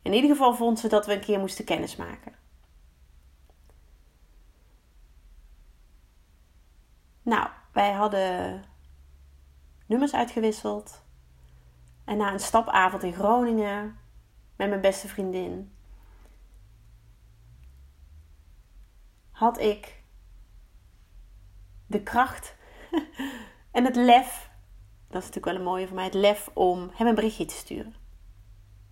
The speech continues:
Nou, er kwam enig contact op gang. Eh, hij reageerde in mijn beleving niet snel genoeg, maar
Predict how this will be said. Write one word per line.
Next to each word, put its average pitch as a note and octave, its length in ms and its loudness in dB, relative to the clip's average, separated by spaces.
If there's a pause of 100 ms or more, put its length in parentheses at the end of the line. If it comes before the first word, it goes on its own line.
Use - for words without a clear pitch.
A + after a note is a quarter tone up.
(1000)
Nou, - 200 2
er G3 60 -8
kwam G3 180 4
enig G3 240 0
contact D#4 360 2
op D4 100 -8
gang. C4+ 440 4 (880)
Eh, A3+ 120 -14 (100)
hij G#3 180 4
reageerde A#3+ 420 4
in A3 60 2
mijn G#3 220 4
beleving G3+ 360 2
niet G#3+ 140 2
snel F#3+ 240 2
genoeg, F#3+ 400 -2
maar F3+ 440 -2